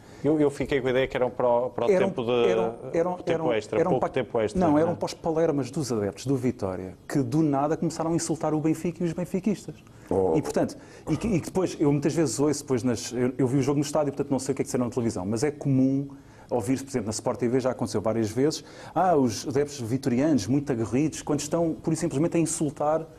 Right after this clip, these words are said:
Speaker 2: os adversários", e eu noto é nos jogos com o Benfica. E ontem foi, eh, eh, começaram a insultar o
Speaker 1: Quarta-feira.
Speaker 2: Benfica, a insultar os benfiquistas. E aí houve assobios. Estes foram os assobios que eu ouvi na segunda parte.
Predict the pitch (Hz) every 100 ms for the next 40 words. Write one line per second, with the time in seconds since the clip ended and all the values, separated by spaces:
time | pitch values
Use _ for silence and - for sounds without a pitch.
0 | - - 135 147 147 - 214 143 110 120
1 | 117 127 135 139 127 131 - 123 113 -
2 | 92 - - - - - - 151 170 180
3 | 185 - 196 117 95 113 98 - 92 -
4 | - - - 107 131 135 123 110 123 117
5 | 110 110 151 170 208 214 139 147 139 147
6 | 127 135 123 101 98 - 143 143 156 175
7 | 160 170 - 147 143 - - - - 175
8 | 170 180 170 175 - 156 - 156 147 151
9 | 143 156 156 - 104 -